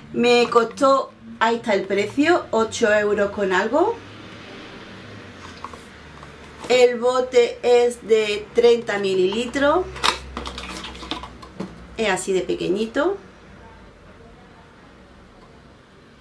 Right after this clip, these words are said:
A ver que recuerde cómo olía.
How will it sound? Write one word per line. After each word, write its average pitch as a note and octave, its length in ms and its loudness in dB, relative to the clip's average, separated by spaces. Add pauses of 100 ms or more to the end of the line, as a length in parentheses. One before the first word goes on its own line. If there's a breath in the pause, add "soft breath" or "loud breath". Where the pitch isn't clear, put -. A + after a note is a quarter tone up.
(1500)
A F#3 80 -8
ver F3 160 -6
que E3+ 200 -2
recuerde E3+ 420 2
cómo E3 200 -2
olía. F3 300 -2